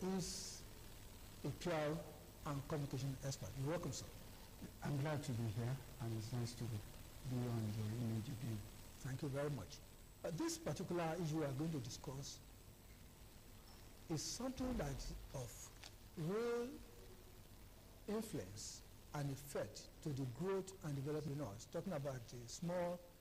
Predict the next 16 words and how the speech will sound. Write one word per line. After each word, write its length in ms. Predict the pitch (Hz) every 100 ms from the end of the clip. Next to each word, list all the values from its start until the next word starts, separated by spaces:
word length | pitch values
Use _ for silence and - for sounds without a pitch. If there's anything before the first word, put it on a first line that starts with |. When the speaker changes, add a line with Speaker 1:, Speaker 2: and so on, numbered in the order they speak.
| - - - -
Speaker 1:
uh, 40 | 143 135 135 131 123 120 - - -
micro, 720 | 156 175 175 185 180 180 170 165
micro, 440 | 175 180 190 185
small, 580 | 175 - 165 170 165 170 - - - - 151
medium 440 | 165 151 165 160 -
enterprises 680 | 160 151 147 147 - 139 -
in 80 | 143
Nigeria. 420 | 110 117 131 92 - - - - - - - - - - - 147
The 100 | 175 233
empowerment 520 | - 208 190 190 180 - - - - -
schemes, 640 | - - 107 92 - - - - - - - - - - -
how 200 | 180 202
do 140 | 156 151
we 260 | 165 165 190 - - - - - -
situate 480 | - 147 127 156 143
it? 180 | 117